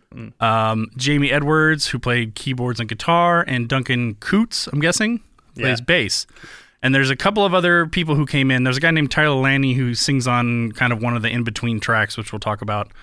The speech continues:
Speaker 2: And then there's two other notable ones. One is Matt Cameron.
Speaker 1: Yeah. Yeah,
Speaker 2: Matt
Speaker 1: Matt Cam-
Speaker 2: Cameron,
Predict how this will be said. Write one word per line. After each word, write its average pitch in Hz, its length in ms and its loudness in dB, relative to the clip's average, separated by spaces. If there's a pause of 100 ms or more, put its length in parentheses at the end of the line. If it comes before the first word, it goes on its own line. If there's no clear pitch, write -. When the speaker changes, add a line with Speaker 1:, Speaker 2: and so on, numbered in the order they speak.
(840)
Speaker 2:
And 131 180 2
then 139 80 4
there's 135 180 2
two 202 220 2
other 160 160 4
notable 120 300 2
ones. 98 320 -6 (160)
One 180 600 0 (240)
is 131 440 0 (100)
Matt 131 460 2 (120)
Cameron. 110 600 -2 (100)
Speaker 1:
Yeah. 127 380 0 (340)
Yeah, 135 240 2
Speaker 2:
Matt 104 40 -2
Speaker 1:
Matt 147 340 4
Cam- 180 120 0 (120)
Speaker 2:
Cameron, 160 300 2